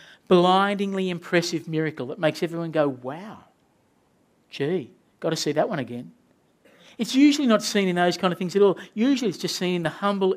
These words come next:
everyday miracle of the Christian who perseveres in living for Christ regardless. In fact, you usually see the grace of God in the midst of hardship, where people are doing it tough,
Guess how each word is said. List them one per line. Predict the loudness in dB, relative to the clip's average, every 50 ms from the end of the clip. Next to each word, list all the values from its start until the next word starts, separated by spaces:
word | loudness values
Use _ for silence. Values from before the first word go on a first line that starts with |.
| 4
everyday | 4 4 4 4 0 -4 0 0 0 0 -2
miracle | -2 -4 -4 -6 -6 -8 -12 -14 -20 -20 _ _ _ _ _ _ _ _ _ _ _ _ _ _ _ -14
of | -10 -8
the | -8 -8
Christian | -4 -6 -6 -6 -6 -8 -6
who | -6 -6
perseveres | -8 -6 2 4 4 4 4 2 -4 -6 -4 -2 -2 -2 -2 -2
in | -2 -4 0
living | 0 0 0 -2 -6
for | -6 -8
Christ | -12 -10 -2 2 2 4 4 2 2 -2 -8 -20 -20 _ _ _ _ _ _ _ _ _ _ _ _ _ _ _ -10
regardless. | -8 -4 0 0 0 0 0 -4 -6 -12 -18 _ -20 -20 _ _ _ _ _ _ _ _ _ _ _ -16
In | -4
fact, | -4 -4 -4 -2
you | -2 -2 -2
usually | -2 -2 0 2 4 4 4 2 0 -2 -2 -2
see | -4 -6 -4 -4 -4
the | -4 -6 -8
grace | -4 0 0 0 0 -2 -6
of | -10
God | -4 0 0 0 0 -2 -6 -18 -20 _ _ -10
in | -8
the | -6 -4
midst | -4 -4 -6 -8
of | -14
hardship, | -8 -4 -2 0 0 0 -2 -8 -16 -16 -18 _ _ _ _ _ _ _ _ _ _ _ _ _ _ -20 _ _
where | -8 -8
people | -6 -4 -4 -4 -2 -2
are | -2
doing | -2 -2 -4 -4 -4
it | -6 -10 -10
tough, | -6 -6 -6 -6 -6 -10 _